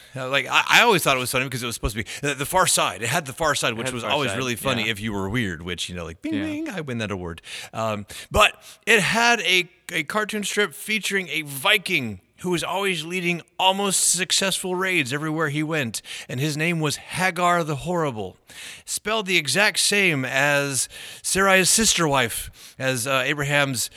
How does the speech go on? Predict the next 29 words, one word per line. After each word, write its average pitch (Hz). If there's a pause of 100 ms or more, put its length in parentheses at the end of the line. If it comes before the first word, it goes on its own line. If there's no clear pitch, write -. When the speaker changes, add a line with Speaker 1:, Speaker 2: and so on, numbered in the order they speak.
(120)
Speaker 1:
whoops, 139 (200)
wife. 117 (240)
And 135
I 135
was 143
like, 127
so 160
every 196
time 185
I 185
read 160
about 143
Hagar 165
in 156
the 135
Bible, 143 (260)
I, 156 (100)
I 156
don't 156
think 220
about 175 (380)
this, 135
this 131
poor 185
beleaguered 170
woman 131 (300)
who 147
was, 135
like, 127